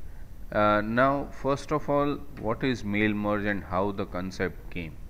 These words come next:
Uh, in the early days of computing, when word processors and spreadsheets came up, what happened was, uh, there was one file,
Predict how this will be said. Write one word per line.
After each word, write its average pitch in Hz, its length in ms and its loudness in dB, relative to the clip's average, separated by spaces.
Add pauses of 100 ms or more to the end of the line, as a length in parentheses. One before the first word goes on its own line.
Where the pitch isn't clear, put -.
(920)
Uh, 95 340 2
in 117 220 0
the 113 120 2
early 131 400 2
days 120 320 0
of 117 280 -4
computing, 101 760 -2
when 98 380 0
word 104 240 0 (100)
processors 101 720 -2
and 90 240 -2
spreadsheets 92 880 -2
came 101 300 0
up, 78 100 -6 (760)
what 123 260 2
happened 117 500 -2
was, 98 400 -2 (140)
uh, 95 340 2 (960)
there 104 200 2
was 110 280 0
one 117 320 0
file, 92 460 2